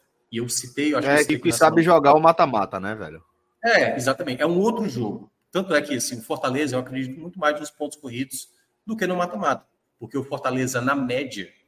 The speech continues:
Speaker 1: quando for enfrentar várias equipes do Brasileirão, ele vai conseguir bons resultados, porque é uma equipe que tem muita regularidade. Diferentemente numa,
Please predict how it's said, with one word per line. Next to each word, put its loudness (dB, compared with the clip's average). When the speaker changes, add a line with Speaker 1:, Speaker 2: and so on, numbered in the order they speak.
Speaker 1:
quando -8
for -8
enfrentar -6
várias -2
equipes -12
do -16
Brasileirão, -6
ele -2
vai 2
conseguir -6
bons -10
resultados, -10
porque -10
é -10
uma 0
equipe -12
que -14
tem -4
muita -4
regularidade. -6
Diferentemente -4
numa, -2